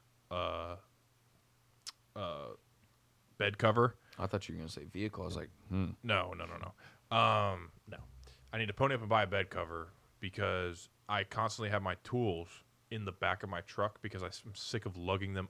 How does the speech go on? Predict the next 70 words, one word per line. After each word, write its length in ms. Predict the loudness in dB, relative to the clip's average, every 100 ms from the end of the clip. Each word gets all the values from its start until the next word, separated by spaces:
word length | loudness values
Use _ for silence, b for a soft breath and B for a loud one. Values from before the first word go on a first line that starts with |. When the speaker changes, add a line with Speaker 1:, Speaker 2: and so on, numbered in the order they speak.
| -8
Speaker 1:
up 140 | -8
and 100 | -6
down 200 | -6 -6
the 60 | -8
stairs 640 | -6 0 2 2 -4 -10 b b
of 100 | -8
my 100 | -6
apartment. 540 | -6 4 4 4 -6 -16 _ b b b b
And, 640 | 0 2 2 0 -2 -6 -12 _ _ _ _ _ _
um, 540 | 0 0 0 -2 -6 -10
so 100 | -4
I 60 | -4
just 180 | -4 -4
keep 200 | -4 -2
'em 80 |
in 60 | -4
the 40 | 2
back 260 | 4 4
seat. 340 | 2 -2 -2 -2
Luckily, 260 | -2 0
I 40 | 2
drive 160 | 2
a 40 | 2
Ford, 480 | 2 2 2 0 0
big 160 | 2
back 140 | 4 6
Speaker 2:
Right. 120 | 6
Speaker 1:
seat, 260 | 4 2 0
so, 240 | -2 0
like, 320 | 2 0 -4 -8
it's 160 | -4
not 140 | 0 0
really 160 | 0
an 60 | 0
issue, 220 | -2 -2
but 400 | -2 8 10 10
it 80 | 6
does 200 | 2 2 2
take 260 | -2 4
out 360 | 6 8 6 0 _ _ _ _ _ _ _
half 280 | 2 4 2
the 80 | 2
back 240 | 4 4
seat 380 | 0 0 0 -2 -12 -2
Speaker 2:
Right. 320 | 2 4 2
Speaker 1:
'cause 120 | 2
I 60 | 6
have 120 | 6 6
that 120 | 2
stuff 240 | 4 4
back 220 | 2 -4 -2
there. 300 | -4 -4 -2
And 120 | 4
Speaker 2:
Mm. 40 | 4
Speaker 1:
then, 140 | 4
like, 120 | 0
if 140 | -2 -4
I 40 |
wanna 180 | -2 -2
throw 120 | -2
my 120 | -2
clubs 320 | -2 0 0 0
in 80 | 0
there, 200 | 2 0
it's 100 | -2
just, 160 | -6
like, 160 | -4 -4
kind 160 | -6 -6
of 80 |
a 180 | -6 -6